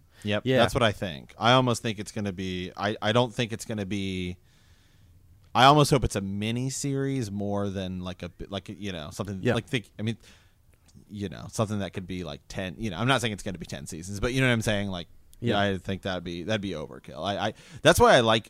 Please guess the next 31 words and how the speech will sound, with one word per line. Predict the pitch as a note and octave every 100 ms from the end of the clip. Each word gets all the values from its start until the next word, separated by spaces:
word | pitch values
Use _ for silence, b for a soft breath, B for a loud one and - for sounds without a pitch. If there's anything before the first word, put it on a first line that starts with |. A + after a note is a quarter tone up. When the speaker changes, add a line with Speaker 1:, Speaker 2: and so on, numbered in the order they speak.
| -
Speaker 1:
I, | G#2+
I'm | G2+ A2
really | C3 C3+
liking | A#2 A2
what | F2
Netflix | E2+ E2+ G#2+ -
is | A2
doing | A#2 A#2 A#2+ A#2 F2+
with, | F#2 F2 E2+
um, | D#2+ C#2
you | C#3
know, | G2+
like, | -
Stranger | C#3 A#2+ G2+
Things, | C3 G2 E2+
or, | F#2+
like, | G2 - _ _ _ _ -
the | -
Duffer | G2 G2+
Brothers | G2 F#2+ F#2+
are |
like, | F#2+ F#2 _
"Uh, | B2 A#2+
it's | -
probably | D3
gonna | B2
be | G#2+
four | - G2+ G2
seasons, | G2+ F#2+ G#2 G2 -
maybe | G#2 F#2 F2
five." | - G#1 - -